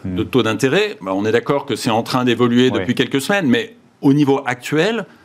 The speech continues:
Speaker 2: c'est ne pas s'endetter qui n'est pas intelligent.
Speaker 1: Hmm.
Speaker 2: Parce que quand l'argent est gratuit,
Speaker 1: Bien
Speaker 2: enfin,
Speaker 1: sûr.
Speaker 2: je veux dire, il, il y a encore trois semaines,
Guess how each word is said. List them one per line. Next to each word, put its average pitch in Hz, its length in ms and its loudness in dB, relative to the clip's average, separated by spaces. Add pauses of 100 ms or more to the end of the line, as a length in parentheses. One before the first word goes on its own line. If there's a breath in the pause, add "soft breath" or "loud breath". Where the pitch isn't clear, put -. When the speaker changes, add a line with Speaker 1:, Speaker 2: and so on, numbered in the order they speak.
(1200 soft breath)
Speaker 2:
c'est - 220 0
ne 139 100 2
pas 180 180 -2
s'endetter 131 600 0
qui - 140 -4
n'est 101 80 2
pas 101 180 -4
intelligent. 98 460 -6
Speaker 1:
Hmm. 95 60 -4
Speaker 2:
Parce 95 160 -4
que 139 80 0
quand 175 240 0
l'argent 160 260 0
est 139 100 2
gratuit, 180 560 -4 (180)
Speaker 1:
Bien 98 100 -8
Speaker 2:
enfin, 104 140 -2
Speaker 1:
sûr. 92 200 0
Speaker 2:
je 131 80 2
veux 117 60 2
dire, - 80 -10
il, 151 180 0
il 147 80 0
y - 20 4
a 147 60 2
encore 151 460 -2
trois 139 300 -2
semaines, 190 500 -2